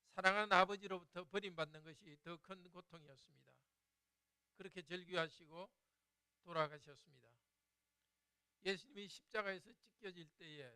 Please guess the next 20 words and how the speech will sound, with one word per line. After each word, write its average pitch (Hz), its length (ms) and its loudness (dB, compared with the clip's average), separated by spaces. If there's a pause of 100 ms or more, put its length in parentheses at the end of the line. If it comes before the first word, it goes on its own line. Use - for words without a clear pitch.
(160)
성소 190 320 -18
휘장이 180 680 -14
찢겨졌습니다. 139 840 -20 (1040)
그리스도의 180 460 -4
십자가는 170 640 -4
우리 170 260 -12
영혼이 160 520 -12 (580)
하나님에 190 420 2
계신 185 280 -8
하늘의 180 400 -8
지성소, 151 640 -20 (480)
하나님 185 380 0
앞으로 190 400 2
들어가게 175 460 -2
하기 156 320 -4
위함입니다. 147 580 -12 (960)
그리스도의 180 400 -6
피가 175 640 0
하늘의 185 400 -8
지성소의 175 840 -16